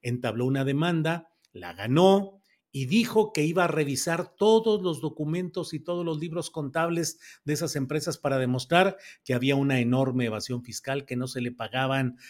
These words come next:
eh, lo correcto a los trabajadores, que son, no se les daban los servicios básicos y bueno, luego de eso fue asesinada. Detenidos los autores mate-, el autor material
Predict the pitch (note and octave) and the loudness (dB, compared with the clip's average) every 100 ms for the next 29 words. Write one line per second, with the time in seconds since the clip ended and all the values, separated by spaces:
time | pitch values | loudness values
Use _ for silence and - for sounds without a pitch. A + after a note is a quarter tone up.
0 | - - A#2+ B2 A#2+ A#2+ A#2 A#2 A#2 A2+ | -20 -8 0 2 4 4 4 4 4 2
1 | - A#2+ B2 D3 D3+ C#3+ B2 A#2 B2 A#2 | 4 4 6 6 4 2 2 0 -4 -4
2 | - B2+ D#3 D3+ C#3+ C3 - C#3 C#3+ C#3+ | -2 -2 0 0 -2 -4 -4 -2 -2 -2
3 | C#3+ B2+ A#2+ C#3 C#3 C3+ - - - A#2+ | -2 -2 0 2 2 -2 -6 -20 -6 2
4 | A#2+ - B2 A#2+ C3 C3+ G#2+ B2 F#3 - | 2 4 2 2 0 -2 0 4 4 2
5 | F3+ F#3+ F3+ - D3 A2+ A#2+ C3+ B2+ B2 | 0 0 0 -2 -2 4 6 8 8 6
6 | - - - B2+ C#3+ E3 F3+ E3+ F3 F#3+ | 2 -8 -10 -4 -2 -2 0 2 2 2
7 | - G3+ - _ _ - C3 C3 - - | 0 -2 -4 _ _ -2 -2 -2 -6 -8
8 | A#2 - - - _ _ _ _ _ _ | -12 -16 -20 -20 _ _ _ _ _ _
9 | _ C#3 C#3+ D3 F3 G#3+ F#3+ C3 B2 A#2+ | _ 2 2 4 6 6 6 2 0 -2
10 | - B2+ B2+ A#2+ G#2+ - D3+ C#3+ C#3 G#3 | 0 0 2 0 -2 -2 2 2 4 4
11 | G3 F#3+ D#3+ D3+ G3 A#3 | 6 6 4 6 6 4